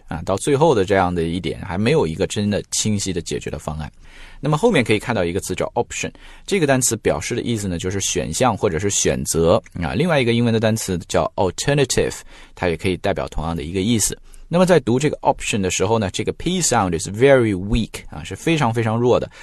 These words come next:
甚至呢有一点失去爆破的感觉。所以你读的时候不要读option啊，应该是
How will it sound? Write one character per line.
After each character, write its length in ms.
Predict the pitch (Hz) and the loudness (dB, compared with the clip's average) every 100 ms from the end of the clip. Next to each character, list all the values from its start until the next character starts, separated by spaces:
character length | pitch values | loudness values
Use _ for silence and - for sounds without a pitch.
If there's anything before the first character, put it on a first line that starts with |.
| - - | -18 -6
甚 180 | 156 131 | 0 2
至 80 | |
呢 80 | 113 | 2
有 120 | 82 | 0
一 40 | 69 | 0
点 120 | 67 - - | -4 -10 -10
失 180 | - 113 | -4 -2
去 80 | 107 | 2
爆 140 | 95 | 0
破 120 | - | 0
的 120 | - | -6
感 180 | - 64 | -6 -6
觉。 140 | - - | -8 -4
所 160 | 95 | 0
以 100 | 92 | 0
你 120 | 90 73 - | -2 -6 -2
读 160 | 92 | 0
的 80 | 117 | 0
时 80 | 110 | 0
候 60 | 80 | 0
不 100 | 92 | 0
要 120 | 98 | 0
读 80 | 95 - | -2 2
option 500 | 143 - 113 - - - - | 2 2 -6 -6 -6 -12 -16
啊， 120 | - | -8
应 100 | - | -4
该 80 | 92 | -4
是 120 | 90 | -4